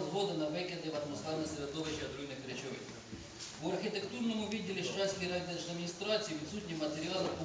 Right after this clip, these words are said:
будівництву, а саме розпорядження на дозвіл будівництва і розпорядження на ведення об'єкту в експлуатацію. Це такі законодавчі моменти. А тепер переходимо до того, що ви говорили про екологію, про охорону здоров'я.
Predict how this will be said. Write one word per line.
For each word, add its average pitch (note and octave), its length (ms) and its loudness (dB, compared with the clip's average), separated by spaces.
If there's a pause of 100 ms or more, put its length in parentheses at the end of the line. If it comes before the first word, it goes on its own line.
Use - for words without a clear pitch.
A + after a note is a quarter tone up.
будівництву, F3+ 680 0
а - 40 -4
саме D#3+ 260 0
розпорядження D3 680 -2
на C3+ 40 -4 (100)
дозвіл D#3 180 -2 (140)
будівництва D3+ 480 -2
і - 20 -2
розпорядження D3 560 0
на C#3+ 180 0
ведення D3 400 0 (320)
об'єкту D3 360 -4
в - 40 -4
експлуатацію. - 680 -2 (640)
Це E3 60 -2
такі F3 200 0
законодавчі D#3 540 2
моменти. - 280 -6 (800)
А - 60 -4
тепер - 300 0
переходимо F#3+ 380 0
до F3+ 80 0
того, G#3 160 0
що F3+ 140 0
ви F3+ 80 0
говорили F3 320 0 (100)
про E3 100 -2
екологію, F3 460 0
про D3 160 -4
охорону F3 340 -2 (140)
здоров'я. D#3+ 520 2